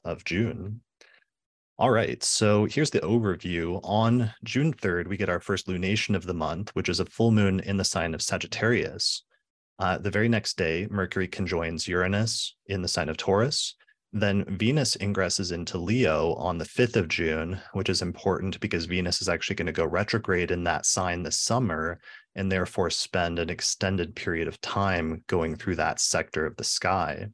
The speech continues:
So this ingress is more important than usual because it's in some ways the early onset of the Venus retrograde period. Then later in the month, on the eleventh, Mercury ingresses into the sign of Gemini and goes into its home sign,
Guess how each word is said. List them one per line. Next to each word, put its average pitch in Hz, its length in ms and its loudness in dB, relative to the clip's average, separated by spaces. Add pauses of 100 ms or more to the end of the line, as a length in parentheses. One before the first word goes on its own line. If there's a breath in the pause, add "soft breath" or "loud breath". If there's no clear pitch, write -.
(360 loud breath)
So - 160 0
this 85 200 2
ingress 85 460 0
is 80 140 -4
more 95 180 4
important 87 460 -2
than 87 120 -4
usual 101 440 2
because 85 320 -8
it's - 260 -2
in 92 220 -2
some 101 240 2
ways 82 340 0
the 85 320 -4 (320 loud breath)
early 104 320 4
onset 85 560 0
of 90 180 -4
the 92 100 -2
Venus 82 340 -4
retrograde 76 480 -2
period. 110 600 -2 (800 loud breath)
Then 92 280 2
later 113 260 2
in 117 100 6
the 107 60 4
month, 101 380 2
on 92 160 0
the 90 80 0
eleventh, 104 500 0 (160 loud breath)
Mercury 107 420 0
ingresses 92 600 0
into 87 400 -4
the 85 100 0
sign 85 300 0
of 78 100 -6
Gemini 98 480 2
and 82 140 -6
goes 82 180 0
into 80 180 -4
its - 140 -4
home 120 240 4
sign, 76 560 0